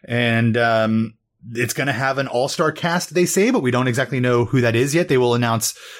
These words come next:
that and further creative team members later. It is going to run just for a few days, July twenty-sixth through the twenty-eighth at the Kennedy Center. And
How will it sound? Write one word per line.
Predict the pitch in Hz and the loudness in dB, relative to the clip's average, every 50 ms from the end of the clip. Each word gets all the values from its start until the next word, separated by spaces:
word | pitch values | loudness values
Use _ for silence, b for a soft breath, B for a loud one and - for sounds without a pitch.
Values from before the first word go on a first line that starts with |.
| B | B
that | B 110 113 127 120 131 135 - - | B -4 -2 -2 -2 -2 -4 -6 -8
and | 120 123 120 117 113 110 | -8 -6 -4 -4 -4 -2
further | - 135 123 120 117 | 0 0 0 0 0
creative | - 123 110 117 123 - | -2 -2 -2 -2 -2 -2
team | - 135 123 | -2 0 0
members | 120 120 123 120 117 104 98 | 2 2 2 0 0 0 0
later. | 110 107 107 123 165 185 - B B B B B | 0 0 0 2 0 0 -2 B B B B B
It | - 139 | -2 0
is | 139 123 | 0 0
going | 113 131 143 139 139 | 0 -2 -2 -2 0
to | - 143 123 | 0 0 0
run | 123 131 131 131 123 107 | 0 0 0 0 -2 -2
just | 98 131 151 180 - - | -2 0 0 -2 -2 -2
for | - 208 196 175 - - | -2 0 0 0 0 -2
a | 160 | -2
few | 156 - 190 185 | 0 2 2 2
days, | 175 151 139 156 147 | 2 2 2 2 2
July | 147 143 139 131 131 139 135 | 0 0 0 0 0 0 -2
twenty-sixth | - - 151 143 131 - - 147 139 - - 127 117 | -2 -2 0 0 0 0 0 -2 -2 -4 -6 -6 -2
through | 107 139 139 | 0 0 0
the | 147 147 | 0 0
twenty-eighth | 147 - 165 156 160 151 123 113 127 131 - - B B B B B B B | 0 0 0 0 2 0 0 0 -2 -4 -6 -12 B B B B B B B
at | 120 120 117 117 117 117 117 117 110 98 - | -4 -2 -2 -2 0 0 -2 -2 -4 -6 -6
the | - 131 | -6 -6
Kennedy | 110 - 135 127 131 131 143 | -4 -2 -2 -2 0 0 0
Center. | 135 - 147 131 127 127 127 131 | 0 0 0 0 0 0 0 -2
And | - 117 120 120 120 117 117 110 | -2 -2 -2 0 0 0 -2 -2